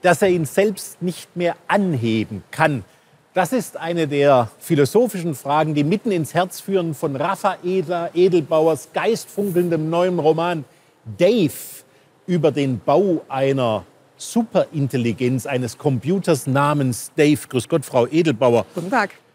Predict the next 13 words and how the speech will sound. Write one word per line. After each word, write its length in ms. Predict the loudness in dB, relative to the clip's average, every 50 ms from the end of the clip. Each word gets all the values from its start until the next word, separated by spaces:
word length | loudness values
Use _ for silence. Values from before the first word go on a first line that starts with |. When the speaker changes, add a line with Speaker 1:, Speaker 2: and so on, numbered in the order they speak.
| _ _ _ _ _ _ _ _ _ _ _ _
Speaker 1:
Was 260 | 2 2 2 2 -2
stand 300 | 0 0 0 2 2 0
am 120 | 0 0
Anfang 580 | -2 -2 -2 -2 -4 0 0 0 0 0 -4 -4 0
Ihrer 260 | 0 2 2 2 0
Faszination 1000 | 2 0 0 0 0 -6 -4 0 0 0 -2 -2 -2 0 2 4 4 2 2
von 280 | 0 0 0 -2 -2 -2
einer 340 | -2 -2 -2 0 0 0 -2
Superintelligenz, 1300 | -4 -4 0 0 0 2 2 2 0 2 0 -2 -2 0 0 0 0 0 0 0 0 0 -2 -4 -6
einem 260 | -6 -6 -4 -4 -6
Computer 640 | -6 -4 -4 -4 -2 2 2 2 2 2 2 0 0
namens 720 | 0 2 0 -2 -2 -2 -4 -4 -6 -6 -8 -10 -14 -16 _ -6
Dave? 240 | -6 -6 -6 -8